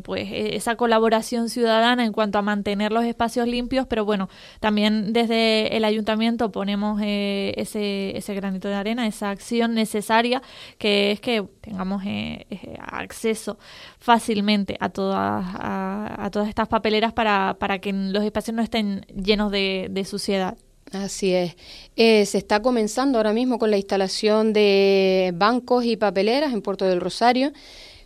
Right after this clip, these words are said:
Speaker 2: ya que hay muchísimas zonas donde no contamos con una papelera, que, como te comentaba antes, eh,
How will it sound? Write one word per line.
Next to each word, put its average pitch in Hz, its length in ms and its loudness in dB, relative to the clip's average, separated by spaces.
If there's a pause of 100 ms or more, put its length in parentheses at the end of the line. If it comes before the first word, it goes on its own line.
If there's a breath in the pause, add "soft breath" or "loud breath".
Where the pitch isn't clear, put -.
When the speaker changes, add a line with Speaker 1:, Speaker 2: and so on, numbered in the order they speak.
(120)
Speaker 2:
ya 208 160 4
que 220 60 6
hay 233 60 6
muchísimas 254 800 0
zonas 233 320 -2
donde 196 300 0
no 208 160 0
contamos 208 460 -2
con 190 220 -4
una 190 220 -2
papelera, 196 560 0
que, 185 200 -4 (140)
como 180 220 -8
te 180 80 -6
comentaba 185 420 -4
antes, 196 380 -2
eh, 196 280 -4